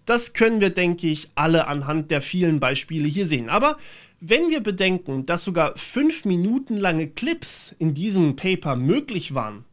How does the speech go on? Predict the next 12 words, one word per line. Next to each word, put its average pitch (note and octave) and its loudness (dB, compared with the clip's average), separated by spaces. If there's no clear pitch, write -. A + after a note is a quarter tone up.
dann B3+ 2
sieht F#3+ -2
man F3 2
hier E3 2
sehr, F#3 2
sehr F3+ 2
große D#3+ 0
Möglichkeiten, C#3+ 0
die B2+ -10
sich C3+ -4
da - -4
auftun. - -10